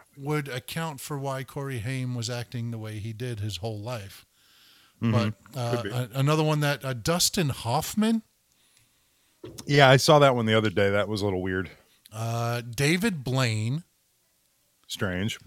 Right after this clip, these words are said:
Speaker 2: But that
Speaker 1: Uh,
Speaker 2: David Blaine, I guess that happened back in, like,
Speaker 1: <laughs>
Speaker 2: two thousand and four or something.
Speaker 1: All he,
Speaker 2: That was a long time ago.
Speaker 1: all he has to do is,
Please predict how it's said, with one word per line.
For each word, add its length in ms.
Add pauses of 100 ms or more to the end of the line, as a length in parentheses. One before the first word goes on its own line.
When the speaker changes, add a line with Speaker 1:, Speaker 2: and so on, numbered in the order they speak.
(220)
Speaker 2:
But 80
that 140
Speaker 1:
Uh, 40
Speaker 2:
David 280
Blaine, 300
I 100
guess 240
that 160
happened 320
back 220
in, 80
like, 160
Speaker 1:
<laughs> 80
Speaker 2:
two 80
thousand 320
and 160
four 300
or 40
something. 300
Speaker 1:
All 60
he, 40
Speaker 2:
That 60
was 80
a 60
long 240
time 240
ago. 120
Speaker 1:
all 80
he 100
has 200
to 100
do 240
is, 180